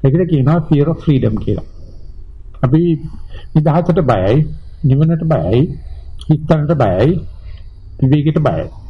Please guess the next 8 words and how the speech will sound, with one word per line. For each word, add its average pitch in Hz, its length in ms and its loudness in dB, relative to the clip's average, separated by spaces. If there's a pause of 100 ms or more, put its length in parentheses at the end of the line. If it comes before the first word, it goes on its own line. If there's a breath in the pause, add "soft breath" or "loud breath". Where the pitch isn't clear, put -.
(1300)
ටික 135 220 0
වේලාවක් 170 540 2
ගිහලා 156 180 2
අපි 160 80 2
දන්න 143 260 2
හැම 131 220 2 (180)
දැනුමම 185 460 2
දාලා 139 380 2